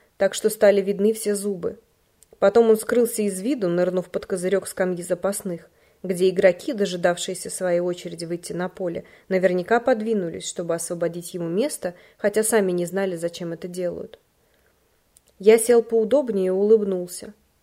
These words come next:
Я был ещё не готов к мысли, что мне удалось одолеть Террио,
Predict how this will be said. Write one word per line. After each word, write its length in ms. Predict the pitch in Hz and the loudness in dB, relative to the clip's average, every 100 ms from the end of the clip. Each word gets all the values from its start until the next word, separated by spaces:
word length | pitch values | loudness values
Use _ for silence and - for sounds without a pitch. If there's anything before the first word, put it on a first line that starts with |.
| _ _ - | _ _ 0
Я 160 | 240 | 2
был 180 | 254 262 | 4 4
ещё 220 | 262 - | 4 2
не 140 | 262 262 | 0 4
готов 400 | 269 285 277 - | 4 6 4 2
к 80 | 202 | 0
мысли, 340 | 247 294 180 | 0 0 -8
что 200 | 180 - | -8 -4
мне 180 | 190 190 | 0 0
удалось 460 | 185 190 196 185 | 4 4 4 0
одолеть 460 | 185 185 196 175 - | -2 0 0 -2 -2
Террио, 400 | 196 175 175 185 | -2 -2 -6 -10